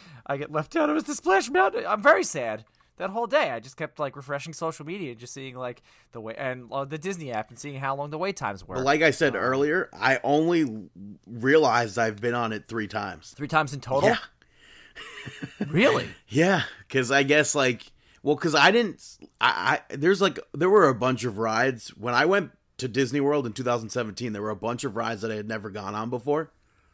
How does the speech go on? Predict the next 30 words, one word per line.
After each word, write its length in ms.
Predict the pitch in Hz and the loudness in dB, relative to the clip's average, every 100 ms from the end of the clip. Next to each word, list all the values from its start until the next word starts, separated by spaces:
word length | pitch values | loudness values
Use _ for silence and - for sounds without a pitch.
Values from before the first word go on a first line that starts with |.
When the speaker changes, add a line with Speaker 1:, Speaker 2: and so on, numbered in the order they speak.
| _ _ _ _ 107 | _ _ _ _ -14
Speaker 1:
Okay. 220 | 107 104 | -6 0
Speaker 2:
So, 240 | 127 117 - | 2 0 -2
and 140 | 113 117 | -4 0
one 140 | 131 | 0
of 100 | 123 | 2
them 160 | 123 113 | 0 -2
was 100 | 107 | -6
Splash 360 | - 123 110 107 | -4 -2 -2 -2
Mountain, 420 | 131 143 123 110 | -2 -2 -4 -8
but 140 | 92 | -6
I 100 | 107 110 | -6 -4
think, 380 | 135 127 107 - - - - - - | -4 -4 -6 -18 -20 -20 -20 -20 -10
um, 640 | 117 117 113 110 107 101 98 - _ _ _ _ _ _ _ - - | -4 -2 -2 -4 -8 -10 -14 -18 _ _ _ _ _ _ _ -20 -18
because 260 | 110 117 123 | -10 -8 -6
I, 180 | 131 - | -6 -6
like 160 | 110 120 | -6 -4
I 80 | |
explained 480 | 120 101 - 117 98 | -4 -6 -8 -8 -8
earlier 360 | 98 113 95 87 | -8 -6 -6 -6
also 260 | 104 - | -6 -6
to 80 | 98 | -10
Dave, 340 | 85 104 104 87 | -8 -8 -6 -6
I 120 | 117 | -6
never 400 | 123 135 131 127 | -2 -2 0 -2
had 560 | - 120 123 123 113 - _ _ _ - | 0 0 0 -2 -8 -20 _ _ _ -10
anyone 320 | 123 135 127 | -6 -4 -4
to 60 | 113 | -6
hold 280 | 110 123 113 | -4 -4 -4
my 120 | 98 | -6
stuff 600 | - - 135 131 - | -8 -2 -2 -2 -6